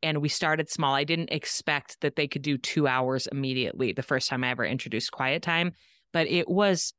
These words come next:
a lifesaver for me as a mom of littles. And especially if you're a mom who doesn't feel good,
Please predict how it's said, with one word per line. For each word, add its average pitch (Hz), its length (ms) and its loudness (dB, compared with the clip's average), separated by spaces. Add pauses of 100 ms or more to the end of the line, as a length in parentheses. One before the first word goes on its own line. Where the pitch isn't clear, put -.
a 160 220 4
lifesaver 139 1300 0
for 143 120 -6
me 131 280 0
as 143 160 0
a 147 60 2
mom 135 220 2
of 131 80 0
littles. 165 440 2 (100)
And 143 340 0 (300)
especially 165 760 2
if 139 100 -2
you're 139 140 0
a - 20 -4
mom 131 220 -2
who 139 100 0
doesn't 127 320 -2
feel 127 240 2
good, 71 260 0